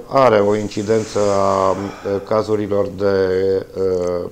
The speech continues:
covid ceva mai ridicată. Mai mult decât atât, uh, chiar, uh, domnul Dan Bobouțanu, în instituția pe care o conduce, are un focar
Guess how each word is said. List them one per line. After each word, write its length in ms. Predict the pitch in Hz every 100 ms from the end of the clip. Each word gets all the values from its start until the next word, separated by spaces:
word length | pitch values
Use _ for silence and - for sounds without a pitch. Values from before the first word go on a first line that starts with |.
| -
covid 680 | - 98 98 107 90 101 101
ceva 240 | - 110
mai 200 | 113 110
ridicată. 600 | 101 95 95 120 120 139 - - - - - - -
Mai 200 | - 131
mult 220 | 165 165
decât 260 | 143 135 127
atât, 400 | 123 135 139 -
uh, 960 | 143 139 135 131 127 127 127 123 123 - - - - _ - -
chiar, 260 | 135 131
uh, 480 | 127 127 131 127 123
domnul 260 | 120 127 123
Dan 180 | 123 120
Bobouțanu, 540 | 113 117 117 120 110
în 80 | 107
instituția 500 | 98 - 95 101 110
pe 140 | 98
care 180 | 98 104
o 80 | 104
conduce, 680 | 101 107 113 113 117 104 - - - -
are 240 | - 117
un 420 | 117 113 113 110 101
focar 540 | - - 98 - 104